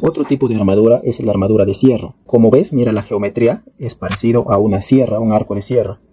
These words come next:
de esta forma. Y este tipo de armadura se usa para dar, por ejemplo, iluminación natural hacia el ambiente.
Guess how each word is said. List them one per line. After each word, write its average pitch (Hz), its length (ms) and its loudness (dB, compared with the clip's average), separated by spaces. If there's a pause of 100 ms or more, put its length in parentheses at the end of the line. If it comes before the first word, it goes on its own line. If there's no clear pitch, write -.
de 110 120 -8
esta 113 140 -12
forma. - 340 -6 (1400)
Y 143 320 0
este 147 300 -2
tipo 139 260 0
de 127 80 0
armadura 120 360 -4
se 123 140 -20
usa 120 180 -10
para 110 180 -2
dar, 113 200 0
por 110 120 0
ejemplo, 113 360 0
iluminación 113 600 2
natural 113 440 2 (260)
hacia 110 240 -4
el 101 60 0
ambiente. 98 400 0